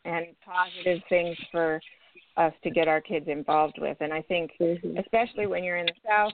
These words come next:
Speaker 1: you're in a, you know,
Speaker 2: Ooh.
Speaker 1: an area
Speaker 2: And
Speaker 1: where
Speaker 2: even,
Speaker 1: things are
Speaker 2: yeah. And,
Speaker 1: pretty
Speaker 2: and even
Speaker 1: poor,
Speaker 2: having
Speaker 1: probably
Speaker 2: something to
Speaker 1: more
Speaker 2: do.
Speaker 1: challenging.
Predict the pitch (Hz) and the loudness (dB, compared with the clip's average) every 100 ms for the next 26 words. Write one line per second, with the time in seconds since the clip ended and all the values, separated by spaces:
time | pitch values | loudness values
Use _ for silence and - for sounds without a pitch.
0 | - 170 175 175 170 - - - 175 170 | -6 -8 -8 -8 -12 -14 -12 -12 -10 -10
1 | 165 160 160 330 427 254 - - - 165 | -8 -8 2 4 4 2 -8 -20 -14 -12
2 | 156 156 - 170 170 170 262 - 311 320 | -10 -12 -8 -4 -2 2 2 2 2 4
3 | 320 311 - - - - 185 175 165 330 | 4 0 -6 -20 -20 -8 -6 -4 -2 2
4 | 415 240 165 - _ _ - 233 - - | 4 4 2 0 _ _ -2 0 0 -4
5 | 208 196 190 254 294 330 339 311 233 277 | 2 2 2 2 4 4 4 6 6 4
6 | - 302 302 - 370 302 151 - - | 2 2 2 2 2 2 2 -4 -14